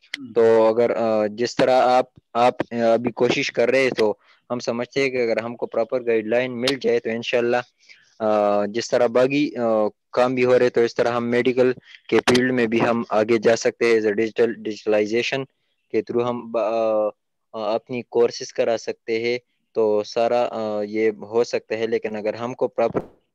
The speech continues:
Speaker 2: गाइडलाइन मिल जाए।
Speaker 1: बिल्कुल दुरुस्त बेटा, मैं
Speaker 2: जी
Speaker 1: थोड़ा
Speaker 2: सर।
Speaker 1: अपना तारुफ करा दूं, जो जिस तरह मैंने शुरू किया था, इसी तरह step by step आगे बढ़ाया जाता है। देखिए,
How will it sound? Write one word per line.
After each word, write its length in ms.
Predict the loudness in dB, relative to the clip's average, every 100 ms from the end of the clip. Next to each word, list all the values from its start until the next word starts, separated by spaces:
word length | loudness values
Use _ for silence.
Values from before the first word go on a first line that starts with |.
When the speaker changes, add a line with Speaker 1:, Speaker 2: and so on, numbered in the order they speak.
| _ _ _ _ _
Speaker 2:
गाइडलाइन 340 | -12 -4 -2 -2
मिल 100 | -6
जाए। 200 | -10 -14 _ _ _ _ _ _ _ -8
Speaker 1:
बिल्कुल 280 | -8 -8 -10
दुरुस्त 280 | -8 -8
बेटा, 300 | -8 -8 -6
मैं 180 | -6 -6
Speaker 2:
जी 60 | -4
Speaker 1:
थोड़ा 120 | -2
Speaker 2:
सर। 60 | -4
Speaker 1:
अपना 520 | -8 _ -20 -8 -6
तारुफ 380 | -4 -6 -6 -6
करा 200 | -4 -4
दूं, 200 | -6 -8
जो 180 | -8 -8
जिस 220 | -10 -12
तरह 140 | -10
मैंने 300 | -8 -8 -10
शुरू 220 | -12 -12 -14
किया 280 | -12 -10 -10
था, 560 | -8 -6 -6 -8 -18 _ _ -18
इसी 180 | -16 -16
तरह 280 | -10 -8
step 380 | -8 -8 -10 -6
by 180 | -8 -6
step 180 | -8 -10 -10
आगे 240 | -10 -6 -6
बढ़ाया 280 | -4 -6 -6
जाता 260 | -8 -10
है। 100 | -14
देखिए, 440 | -14 -8 -8 -8